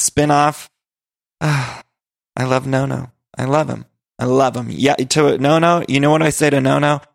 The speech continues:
I say, "Yes, yes." <laughs> I love him. I love him. I love him. Oh, I was so shocked when they were all waking up, too, at Frank Senior's back tattoo. Have we never seen that before? I don't recall. 'Cause when it came on screen, I said, "Whoa."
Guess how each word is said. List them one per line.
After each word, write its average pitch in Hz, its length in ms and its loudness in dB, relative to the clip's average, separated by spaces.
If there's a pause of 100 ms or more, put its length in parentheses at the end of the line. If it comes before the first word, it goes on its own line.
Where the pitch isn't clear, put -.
(100)
I 120 80 -2
say, 127 200 0
"Yes, 127 360 0
yes." 123 400 -4 (140)
<laughs> - 120 -20
I - 40 -4
love - 420 -10
him. - 180 -4 (1300)
I 127 80 0
love 127 320 0
him. - 260 -6 (380)
I 120 80 -2
love 113 260 -2
him. 120 300 -8 (340)
Oh, 131 100 2
I 120 100 2
was 120 100 0
so 175 160 2
shocked 127 380 0
when 120 80 0
they 113 80 0
were 107 80 2
all 107 120 4
waking 110 260 0
up, 107 120 -4
too, 151 160 2
at 123 100 0
Frank 135 300 -2
Senior's 143 380 0
back 139 280 -2
tattoo. - 380 -6 (240)
Have 170 100 -2
we 247 120 0
never 247 320 0
seen 208 220 -2
that 220 120 0
before? 214 280 0
I 190 160 2
don't 269 160 0
recall. 120 500 -4 (260)
'Cause 135 160 -2
when 151 120 2
it - 100 -2
came 180 200 0
on 147 140 0
screen, 160 280 0
I 131 120 0
said, 107 200 -6
"Whoa." 110 720 0